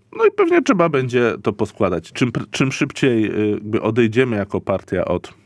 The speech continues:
mm, wyborów, y, prezydenckich, zamkniemy to wszystko, tym będzie lepiej, bo tak naprawdę, e, Polacy oczekują, e, tego, że będziemy, e, dla nich pracować, a tak naprawdę sporo rzeczy się dzieje. Zresztą widać, bo po ostatnim Sejmie to też trzeba,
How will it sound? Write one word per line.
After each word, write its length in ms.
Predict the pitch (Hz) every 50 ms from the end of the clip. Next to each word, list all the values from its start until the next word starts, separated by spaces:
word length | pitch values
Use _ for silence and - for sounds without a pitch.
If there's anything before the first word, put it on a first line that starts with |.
| -
mm, 760 | - 92 90 87 85 85 82 82 - 82 87 85 82 - 71 87
wyborów, 560 | 101 104 90 98 95 92 90 90 87 - - 90 85 92 90 87 85 -
y, 40 | -
prezydenckich, 720 | - - 101 95 101 101 90 92 87 82 - - 110 101
zamkniemy 500 | 92 101 95 95 - - 101 92 90 87
to 120 | - - 80
wszystko, 400 | - - 98 - - - 117 117 - - - - - - - - _
tym 160 | - 107 104
będzie 300 | 98 101 98 95 98 95
lepiej, 340 | 92 87 85 - - 120 117
bo 140 | 95 87 101
tak 180 | - 107 98 -
naprawdę, 520 | 101 92 - 95 101 95 98 98 104 101 - - - - - - _
e, 260 | - - 92 92 92
Polacy 420 | 87 - 113 104 104 104 104 - 107
oczekują, 640 | 95 - - 95 - - 98 92 90 90 90 87 -
e, 440 | - 92 90 87 87 - 76 90 85
tego, 300 | - 101 95 101 107 104
że 260 | 90 87 92 90 92
będziemy, 640 | 90 92 92 90 87 90 90 85 87 87 90 85 -
e, 220 | - 87 90 87
dla 180 | 87 98 95 92
nich 160 | 90 87 -
pracować, 540 | - 95 90 - - 85 90 113 131 151 -
a 160 | - 160 175 - _ _ -
tak 160 | - 180 - -
naprawdę 380 | 151 135 - 139 131 131 127
sporo 320 | - - - 120 113 117 101
rzeczy 260 | 104 104 104 - 98
się 140 | - 95 87
dzieje. 180 | 90 85 85
Zresztą 220 | 87 - 143 127 120
widać, 300 | 143 131 117 107 98 98
bo 140 | 92 98
po 100 | - -
ostatnim 360 | 95 - - 98 - - 98 92
Sejmie 340 | - - 92 90 92 98
to 100 | 95 -
też 180 | - - 98 -
trzeba, 240 | - 101 - 113